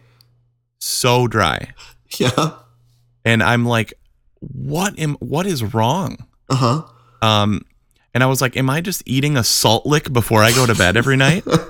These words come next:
Speaker 1: You know?
Speaker 2: Yeah. When did this start?
Speaker 1: This started maybe, like, a month ago.
Speaker 2: Okay.
Speaker 1: And I was like, "What the heck?" And so Erin was like, "You've been snoring super loud."
Speaker 2: Oh my gosh, we are the same person.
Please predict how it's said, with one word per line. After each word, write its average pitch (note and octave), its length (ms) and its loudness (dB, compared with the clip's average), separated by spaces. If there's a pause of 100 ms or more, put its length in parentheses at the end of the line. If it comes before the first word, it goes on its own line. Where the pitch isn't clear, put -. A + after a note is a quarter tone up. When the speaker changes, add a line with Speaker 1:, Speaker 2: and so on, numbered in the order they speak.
(720)
Speaker 1:
You C#3 80 4
know? C#3+ 240 2 (120)
Speaker 2:
Yeah. - 200 2
When E3+ 180 2
did A3+ 140 0
this A#3 160 2
start? C4+ 500 -2 (540)
Speaker 1:
This D#3 160 0
started G#3+ 360 -2
maybe, D3+ 340 0
like, E3+ 240 0
a C3 80 0
month A#2 360 2
ago. G2 400 -2 (200)
Speaker 2:
Okay. - 260 -4 (1120)
Speaker 1:
And A#2+ 120 2
I B2+ 100 4
was C3 220 0
like, A#2 380 -2 (420)
"What C#3 220 -8
the C#3+ 60 -2
heck?" C#3+ 200 -2
And A#2 120 0
so B2 100 0
Erin B2+ 280 2
was A#2+ 120 0
like, A2+ 180 0
"You've A2 160 0
been A#2 140 2
snoring A2 680 2
super - 840 2
loud." F#2 540 2
Speaker 2:
Oh D#3 340 -2
my B2 180 -2
gosh, B2+ 340 2
we C#3+ 180 2
are C#3 120 4
the C3 120 2
same B2 460 2
person. A#2 520 0